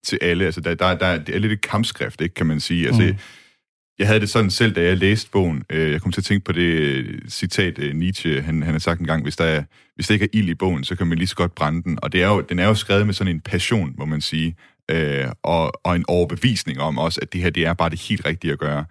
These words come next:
Speaker 1: at mennesker skal ud og slå sig ned ude i, i universet.
Speaker 2: Man kan sige, at det er på mange måder en, øh, en snæver bog med et, øh, særligt sigte. Der er ikke nogen tvivl om, hvor det er, vi skal hen. Der er heller ikke nogen særlig tvivl om, om, øh, om man tror på egne argumenter. Men man kan sige, at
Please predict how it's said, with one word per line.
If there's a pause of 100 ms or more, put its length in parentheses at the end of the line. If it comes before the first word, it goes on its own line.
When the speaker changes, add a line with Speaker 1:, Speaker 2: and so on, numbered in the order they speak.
(200)
Speaker 1:
at
mennesker
skal
ud
og
slå
sig
ned
ude
i,
i
universet. (680)
Speaker 2:
Man
kan
sige,
at
det
er
på
mange
måder
en,
øh,
en
snæver
bog (220)
med
et,
øh,
særligt
sigte. (140)
Der
er
ikke
nogen
tvivl
om,
hvor
det
er,
vi
skal
hen. (260)
Der
er
heller
ikke
nogen
særlig (300)
tvivl
om,
om,
øh,
om
man
tror
på
egne
argumenter. (380)
Men
man
kan
sige, (100)
at